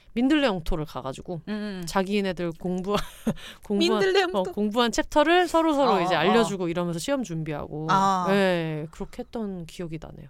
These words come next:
Speaker 2: 오, 민들레 영토 아직 있나요?
Speaker 1: 민들레 영토 있어요.
Speaker 2: <gasps>
Speaker 1: 음.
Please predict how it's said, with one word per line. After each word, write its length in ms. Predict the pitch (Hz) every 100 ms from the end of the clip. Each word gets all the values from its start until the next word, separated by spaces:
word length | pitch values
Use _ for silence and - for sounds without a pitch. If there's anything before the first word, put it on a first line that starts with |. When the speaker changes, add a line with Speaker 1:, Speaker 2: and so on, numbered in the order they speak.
| -
Speaker 2:
오, 640 | 190 185 190 185 175 160 156 _ -
민들레 400 | - 226 247 359 427
영토 240 | 285 247
아직 180 | 180 196
있나요? 420 | 175 160 190 392 -
Speaker 1:
민들레 240 | - 247 285
영토 180 | 254 196
있어요. 380 | 175 190 160 -
Speaker 2:
<gasps> 800 | - 392 453 415 381 349 320 302
Speaker 1:
음. 400 | 185 170 151 143